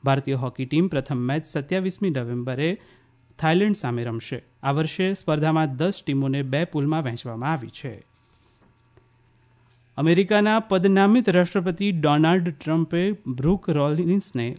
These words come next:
કૃષિ મંત્રી તરીકે નિયુક્ત કર્યા છે. સુશ્રી લોરેન્સ હાલમાં બિન સરકારી સંસ્થા અમેરિકા ફર્સ્ટ પોલિસી ઇન્સ્ટિટ્યૂટના મુખ્ય કાર્યકારી અધિકારી છે. આ નિમણૂક સાથે ડોનાલ્ડ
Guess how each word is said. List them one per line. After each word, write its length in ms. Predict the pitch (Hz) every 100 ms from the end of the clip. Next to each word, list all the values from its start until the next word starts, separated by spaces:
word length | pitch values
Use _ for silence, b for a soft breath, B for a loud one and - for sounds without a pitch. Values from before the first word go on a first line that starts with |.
| -
કૃષિ 320 | 165 185 233
મંત્રી 320 | 180 139 135
તરીકે 360 | 135 131 127 139
નિયુક્ત 360 | 156 165 -
કર્યા 280 | 123 120 110
છે. 300 | - 151 127 - b b -
સુશ્રી 360 | 180 - 208
લોરેન્સ 580 | 180 165 175 214 226 - - 135 139 -
હાલમાં 420 | 160 170 180 165
બિન 200 | 151 208
સરકારી 580 | 208 170 147 165 156 165
સંસ્થા 480 | - 139 139 165 160
અમેરિકા 600 | 151 143 170 175 180 170
ફર્સ્ટ 420 | - 160 - -
પોલિસી 400 | 147 139 143 147
ઇન્સ્ટિટ્યૂટના 760 | 135 - 131 135 131 139 143 B B -
મુખ્ય 320 | 160 175 196
કાર્યકારી 520 | 175 131 120 123 127
અધિકારી 420 | 123 123 120 117 113
છે. 320 | - 127 - B B -
આ 100 | 147
નિમણૂક 380 | 160 165 196 -
સાથે 360 | 190 180 202
ડોનાલ્ડ 440 | 190 147 147 151